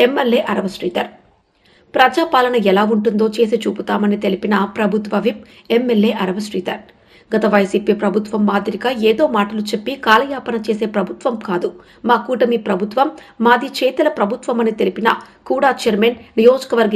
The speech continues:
ఇన్ఛార్జ్ ముక్కా రూపానందరెడ్డి మరియు ప్రభుత్వ విప్ ఎమ్మెల్యే అరవ శ్రీధర్. ఉమ్మడి కూటమి ప్రభుత్వం అధికారంలోకి వచ్చిన వెంటనే అభివృద్ధి పథంలో ముందుకు వెళ్తున్నట్లు ప్రజలకు తెలిపిన ఇన్ఛార్జ్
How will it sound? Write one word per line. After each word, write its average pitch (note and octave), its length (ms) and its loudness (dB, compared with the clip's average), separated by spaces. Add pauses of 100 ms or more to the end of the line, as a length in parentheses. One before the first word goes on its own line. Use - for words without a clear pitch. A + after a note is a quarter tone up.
ఇన్ఛార్జ్ G3 360 0 (120)
ముక్కా G#3+ 280 -2
రూపానందరెడ్డి G#3 680 -2 (120)
మరియు G#3 220 2 (380)
ప్రభుత్వ B3+ 420 2
విప్ - 160 -6 (180)
ఎమ్మెల్యే G#3 320 4 (140)
అరవ G3+ 140 -2 (100)
శ్రీధర్. F3+ 320 -6 (500)
ఉమ్మడి G#3+ 300 4
కూటమి G#3+ 300 2 (100)
ప్రభుత్వం A3+ 420 0 (240)
అధికారంలోకి G#3+ 680 0
వచ్చిన F#3+ 340 -6
వెంటనే A3 320 0 (420)
అభివృద్ధి D4+ 400 2
పథంలో A#3 340 2 (100)
ముందుకు A3 360 2
వెళ్తున్నట్లు G#3 520 0 (340)
ప్రజలకు C#4+ 480 0
తెలిపిన A3+ 260 2 (140)
ఇన్ఛార్జ్ G#3 400 -2